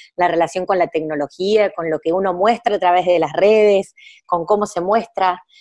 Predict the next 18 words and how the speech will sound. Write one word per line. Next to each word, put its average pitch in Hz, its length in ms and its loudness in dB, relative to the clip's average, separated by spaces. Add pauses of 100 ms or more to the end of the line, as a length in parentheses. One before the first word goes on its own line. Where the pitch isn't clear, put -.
(200)
eh, 165 320 2
cuán 196 240 -2
cierto 202 520 2
o 175 220 2
cuán 185 180 -2
falso 208 380 2
es 180 60 0
lo 185 100 2
que 147 140 -8
se 170 120 -2
muestra, 180 460 -4
¿no? 214 220 -2 (320)
Y 160 120 -6
saber 185 360 0
también 190 260 -2
que 160 220 0
fuera 190 340 0
del, 160 340 2